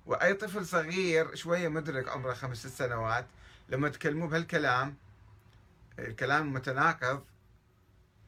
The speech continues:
آه، يفهم، يقول: "هذا كلام متناقض." مثلًا روح أقول للطفل: "أنا أحبك، أحبك كثير." "طيب، شكرًا، تحبني كثير،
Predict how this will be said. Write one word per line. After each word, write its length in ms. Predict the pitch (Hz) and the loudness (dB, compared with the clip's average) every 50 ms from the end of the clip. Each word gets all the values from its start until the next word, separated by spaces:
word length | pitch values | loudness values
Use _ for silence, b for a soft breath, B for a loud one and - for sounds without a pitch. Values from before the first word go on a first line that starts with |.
| - - - - - | -20 -20 -18 -10 -6
آه، 800 | 110 113 113 113 110 107 107 104 98 92 90 - - - - - - - - 104 107 | -4 -4 -2 -2 0 0 0 0 -2 -2 -4 -4 -6 -10 -12 -14 -14 -12 -12 -12 -12
يفهم، 460 | - - 107 143 139 - 165 175 180 170 | -10 -8 -8 -8 -6 -6 -6 -6 -6 -6
يقول: 180 | 147 127 120 | -6 -6 -6
"هذا 200 | 113 117 117 117 | -6 -6 -6 -8
كلام 300 | 110 - 107 113 127 135 | -8 -10 -8 -8 -8 -8
متناقض." 520 | 117 104 110 101 107 110 110 - - 92 113 | -8 -8 -6 -4 -2 -2 -4 -4 -6 -4 -2
مثلًا 400 | 160 180 165 143 104 98 95 90 - B B B B B B B B B B B | -2 0 0 -2 -4 -4 -8 -10 -14 B B B B B B B B B B B
روح 160 | 143 175 180 | -2 0 0
أقول 200 | 190 175 190 190 | 0 0 0 0
للطفل: 320 | 190 170 - 190 170 190 170 | 0 -2 -4 -6 -4 -4 -2
"أنا 420 | - 170 175 170 170 170 - - | -2 -2 -2 -2 -2 -2 -2 -4
أحبك، 400 | - - 180 165 147 - - - - - - - - - - | -4 -4 -6 -6 -6 -8 -12 -14 -14 -20 -20 -20 -20 -16 -14
أحبك 280 | - - 151 156 165 | -12 -10 -8 -8 -8
كثير." 480 | 160 143 131 - - 135 127 110 98 - - - - - - - - - - - - - - - - - - - - - - - - - - - - - - | -8 -8 -10 -10 -8 -4 -4 -4 -4 -4 -8 -14 -20 -20 -20 -20 -20 -20 -20 -20 -20 -20 -20 -20 -20 -20 -20 -20 -20 -20 -20 -20 -20 -20 -20 -20 -16 -8 -4
"طيب، 320 | 131 139 135 123 107 101 - - - - - - - - - - - - - | -2 0 0 0 -2 -4 -8 -12 -20 -20 -20 -20 -20 -20 -20 -20 -20 -18 -12
شكرًا، 360 | - 139 131 - 123 107 101 | -10 -10 -8 -6 -6 -6 -6
تحبني 340 | 98 - 127 113 101 98 95 | -6 -6 -6 -6 -4 -6 -6
كثير، 380 | - - - 104 101 95 90 | -8 -10 -8 -6 -6 -6 -8